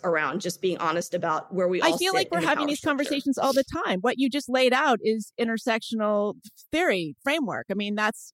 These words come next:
Speaker 2: it's part of the, it's part
Speaker 1: Yeah,
Speaker 2: of the
Speaker 1: good.
Speaker 2: parlance among a certain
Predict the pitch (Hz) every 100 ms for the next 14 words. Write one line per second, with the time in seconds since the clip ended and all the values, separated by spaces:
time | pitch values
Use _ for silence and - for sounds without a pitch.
0 | - 220 - - - 220 254 262 233 202
1 | 220 208 - 233 - 240 277 285 240 -
2 | - 277 208 196 - 220 208 208 - 233
3 | 214 202